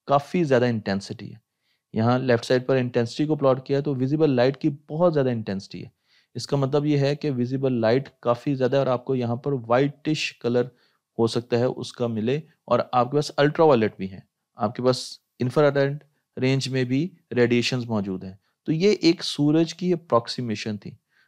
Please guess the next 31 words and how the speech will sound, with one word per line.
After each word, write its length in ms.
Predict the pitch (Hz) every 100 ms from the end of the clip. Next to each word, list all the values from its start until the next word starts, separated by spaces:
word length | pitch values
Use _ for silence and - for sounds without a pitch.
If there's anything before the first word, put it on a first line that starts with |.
| _
जो 80 | 208
कि 140 | - 180
उस 300 | - 170 -
होल 360 | - 135 151 180
के 140 | 165
ज़रिए 280 | 139 120 123
हमें 200 | 127 120
नज़र 280 | 123 110 117
आ 80 | 117
रही 140 | 120
थी, 220 | 127 156 165 _ _
ब्लैक 440 | 113 127 160 180 147
बॉडी 400 | 131 127 147 185 - _ _ _ _ _ -
अप्रॉक्सीमेशन 800 | 117 131 123 - 127 110 - 104
थी। 240 | - 87 _ _ _ -
अगर 220 | 160 202
आप 200 | 208 208 _ -
ब्लैक 320 | 131 151 185
बॉडी 240 | 175 175 180
की 200 | 185 180
एग्जांपल्स 560 | 143 123 131 143 185 175
लेंगे 300 | 170 170 170
तो 260 | 170 160 135
ज़मीन 300 | 110 104 110
भी 80 | 139
ब्लैक 260 | 147 143 147
बॉडी 220 | 147 147
की 120 | 151
रे-, 160 | 143 147 _ -
एग्जांपल 440 | 127 135 127 135
है, 140 | 120